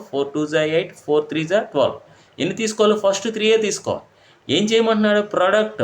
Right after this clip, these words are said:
ప్రోడక్ట్ అంటే మల్టిప్లికేషన్ చేయమంటున్నాడు ఈ రెండింటిని, ఈ మూడింటిని. ఫోర్ ఎయిట్ జా థర్టీ టూ. ఈ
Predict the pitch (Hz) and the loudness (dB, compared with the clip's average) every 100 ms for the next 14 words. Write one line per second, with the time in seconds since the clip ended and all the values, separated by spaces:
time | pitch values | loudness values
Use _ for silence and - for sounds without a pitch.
0 | - - 165 202 202 202 202 160 165 175 | -4 0 2 2 0 -2 0 0 0 0
1 | 202 185 180 180 170 170 165 165 156 160 | -4 -6 -6 -6 -6 -6 -4 -2 -4 -4
2 | 135 117 120 120 120 120 - _ _ - | -4 -2 -4 -4 -6 -10 -18 _ _ -4
3 | 117 131 139 120 - - _ _ _ _ | -2 0 0 -4 -12 -20 _ _ _ _
4 | _ _ _ _ - 170 190 196 190 202 | _ _ _ _ -4 0 2 2 2 -2
5 | 202 190 98 - - - 101 - 101 95 | 0 0 0 -4 -12 -4 -4 -2 -6 -6
6 | 90 - _ _ _ _ _ _ _ 151 | -12 -14 _ _ _ _ _ _ _ -4